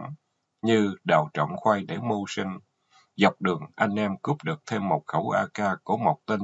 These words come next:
du kích người thượng tên Ma Lan. Toán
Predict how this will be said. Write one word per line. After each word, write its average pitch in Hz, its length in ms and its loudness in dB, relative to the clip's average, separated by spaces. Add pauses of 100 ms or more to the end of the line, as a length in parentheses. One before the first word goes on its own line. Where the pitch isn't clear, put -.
du 101 240 0
kích - 120 -4 (120)
người 82 260 -2
thượng 76 200 -2 (140)
tên 98 260 2 (140)
Ma 107 200 6
Lan. 98 280 2 (1080)
Toán 107 200 6